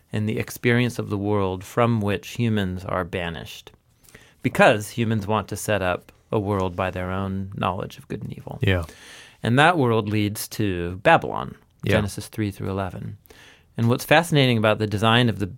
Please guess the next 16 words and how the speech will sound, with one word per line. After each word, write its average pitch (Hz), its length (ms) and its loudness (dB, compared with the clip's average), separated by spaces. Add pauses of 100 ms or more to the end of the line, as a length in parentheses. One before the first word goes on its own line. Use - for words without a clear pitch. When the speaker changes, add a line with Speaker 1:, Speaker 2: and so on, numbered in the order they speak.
Speaker 1:
the - 80 -8
biblical 113 400 0
story 101 540 4
is 98 240 -2
that's 151 240 4
where 135 120 8
all 135 140 8
humanity 110 600 2
is 90 420 -2
now. 98 400 -4
Speaker 2:
Mm-hmm. 104 300 4 (420)
Speaker 1:
And 113 240 2
then 135 400 6
out 156 340 6
of 107 320 2
Babylon, 104 800 2